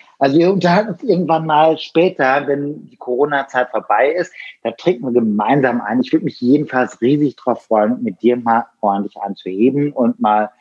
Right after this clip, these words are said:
über Gott und die Welt weiter zu schnacken. Es war auf jeden Fall jetzt mal schon mal cool. Ähm, wir haben nur noch eine Sache,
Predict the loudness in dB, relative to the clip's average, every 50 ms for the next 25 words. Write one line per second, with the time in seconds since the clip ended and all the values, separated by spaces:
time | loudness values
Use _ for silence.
0 | _ _ _ _ _ -2 0 0 0 0 -2 -2 -2 -2 0 0 2 2 2 0
1 | -2 -2 -2 -2 0 0 -2 -2 -4 -6 -8 -8 -8 -10 -8 -6 -4 -4 -4 -4
2 | -4 -8 _ _ _ _ _ _ _ _ _ _ -10 -6 -2 0 2 2 2 0
3 | -2 -4 -6 -6 -2 0 0 0 0 0 0 0 2 2 2 0 0 -2 -2 -2
4 | -2 -2 -4 -4 -8 -8 -8 -8 -10 -12 -16 -20 -10 -4 -2 0 2 2 2 0
5 | -2 -8 -16 _ _ _ _ _ _ _ -2 0 2 2 2 2 2 0 0 0
6 | 0 0 0 0 0 -2 -6 -8 -6 -2 0 2 2 2 2 0 0 -2 -2 -2
7 | -2 -2 0 0 0 0 -2 -6